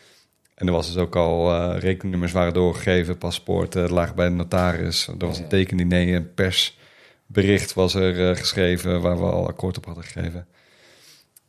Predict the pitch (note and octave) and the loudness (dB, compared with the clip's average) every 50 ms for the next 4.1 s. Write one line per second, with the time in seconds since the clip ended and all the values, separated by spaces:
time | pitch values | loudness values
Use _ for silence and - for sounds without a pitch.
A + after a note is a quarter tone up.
0 | _ _ - G#2+ G#2 F#2 A2+ - G#2+ G2+ G2+ F#2+ F2+ G2+ G2+ G2 - - G2 F#2+ | _ _ 0 2 2 2 4 6 6 6 6 6 4 4 2 2 2 0 -2 -2
1 | F#2 F2+ - A2 G2 F#2 - A#2 G#2 - G2+ F#2+ F2+ G#2 A#2 C3+ D#3+ D#3+ D#3 C#3 | -2 0 0 0 0 0 2 0 0 2 2 2 2 4 2 2 2 -2 -4 -4
2 | G2 F#2 F#2+ - - F#2+ F#2 F#2 F2+ F#2 F#2 - - _ - _ _ _ _ _ | -2 0 2 2 2 2 2 0 0 -2 -4 -8 -14 _ -20 _ _ _ _ _
3 | - G#2+ G2+ F2+ F2 D#2+ D#2 D#2+ E2+ E2+ F2 - - E2 D#2+ - - - F2+ F2 | -8 -2 0 2 2 2 0 -2 -2 -2 -2 -2 -2 -2 0 0 0 0 0 0
4 | F2 | 2